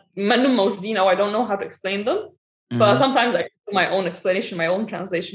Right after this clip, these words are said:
Speaker 1: And Google Translate is funny.
Speaker 2: Yeah, definitely not a good idea to always use Google Translate. So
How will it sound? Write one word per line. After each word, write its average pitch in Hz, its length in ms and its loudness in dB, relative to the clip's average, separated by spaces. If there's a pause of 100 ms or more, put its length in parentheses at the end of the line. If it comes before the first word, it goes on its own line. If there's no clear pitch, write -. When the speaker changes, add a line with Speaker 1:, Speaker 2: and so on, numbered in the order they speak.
Speaker 1:
And 196 120 -8
Google 262 180 4
Translate 226 440 -2
is - 140 -20
funny. 180 160 -8 (800)
Speaker 2:
Yeah, 110 140 4 (240)
definitely 113 440 -6 (120)
not 110 120 0 (120)
a 107 100 -10
good 107 200 -4
idea 107 180 -6
to - 100 -6
always 104 280 -6
use 101 80 -6 (100)
Google 101 280 -4
Translate. 107 420 -2
So 110 120 2